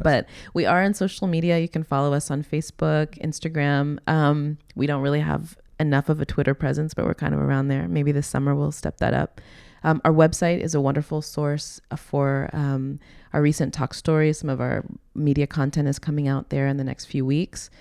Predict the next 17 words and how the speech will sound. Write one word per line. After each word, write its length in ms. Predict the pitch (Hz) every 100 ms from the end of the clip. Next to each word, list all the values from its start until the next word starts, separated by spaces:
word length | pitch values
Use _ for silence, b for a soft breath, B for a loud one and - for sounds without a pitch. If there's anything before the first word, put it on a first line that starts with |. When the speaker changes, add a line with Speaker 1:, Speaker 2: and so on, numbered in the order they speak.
| b b b b
Speaker 2:
Um, 300 | 143 139 131
it's 140 | 147 151
also 240 | 143 147
the 80 | 139
place 280 | - 143 -
you 60 | 127
can 100 | 135
sign 180 | 131 131
up 100 | -
for 100 | 135
our 80 | 135
newsletter. 460 | 127 143 135 135
We 80 | 135
do 100 | 143
send 220 | - 135
out 200 | 135 - - -
periodical 800 | - 76 76 76 85 85 85